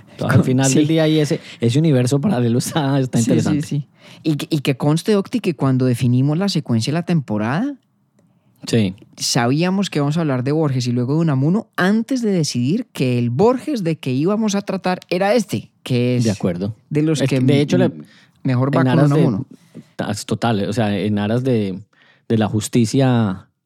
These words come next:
Speaker 1: editorial acá, eh, el, el tema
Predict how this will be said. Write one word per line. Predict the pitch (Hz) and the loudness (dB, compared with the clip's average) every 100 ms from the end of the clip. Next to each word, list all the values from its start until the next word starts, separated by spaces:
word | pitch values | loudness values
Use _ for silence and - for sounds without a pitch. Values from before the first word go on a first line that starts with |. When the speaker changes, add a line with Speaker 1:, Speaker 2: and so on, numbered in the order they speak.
| - | 0
Speaker 1:
editorial | 120 117 110 113 120 | 2 2 2 2 2
acá, | 131 160 180 - - - | 0 -2 -4 -10 -20 -6
eh, | 113 104 101 95 _ _ | 0 2 2 -2 _ _
el, | - 110 110 | -4 -2 -2
el | - 110 | 0 -2
tema | - 185 185 160 156 | 0 2 4 4 2